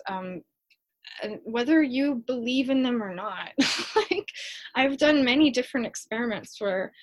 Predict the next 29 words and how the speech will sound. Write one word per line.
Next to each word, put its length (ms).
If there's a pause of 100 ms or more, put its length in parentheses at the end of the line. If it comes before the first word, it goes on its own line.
(360)
you 100
know, 80
I've 200
looked 280
back 280
on 120
periods 380
of 80
my 120
life 300
where 220
I 40
had 280
no 240
knowledge 480
of 100
the 80 (100)
planets 360
whatsoever. 760
I 20
had 220
no 680
idea 340
what 160
was 140
going 320
on. 240 (120)
And 240
yet 260